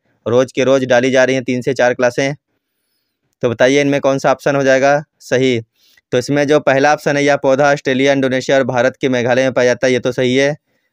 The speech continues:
दूसरा देखते हैं, इसका आकार घड़े जैसा होता है और इसका मुंह एक पत्ती से ढका होता है, ये भी सही है।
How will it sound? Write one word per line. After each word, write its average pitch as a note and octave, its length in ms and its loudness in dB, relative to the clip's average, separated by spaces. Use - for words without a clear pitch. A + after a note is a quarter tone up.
दूसरा C3+ 260 0
देखते C#3 260 -2
हैं, C#3 80 0
इसका C#3 260 0
आकार C#3 380 0
घड़े B2+ 260 0
जैसा C#3+ 240 0
होता C3+ 260 0
है C3+ 80 4
और B2+ 100 2
इसका C3 240 -2
मुंह C3+ 300 0
एक C3 200 -2
पत्ती B2+ 280 -4
से C3+ 120 -4
ढका B2+ 220 0
होता B2+ 200 0
है, B2 60 0
ये A#2+ 80 0
भी B2+ 120 0
सही C3+ 240 -2
है। C3+ 160 2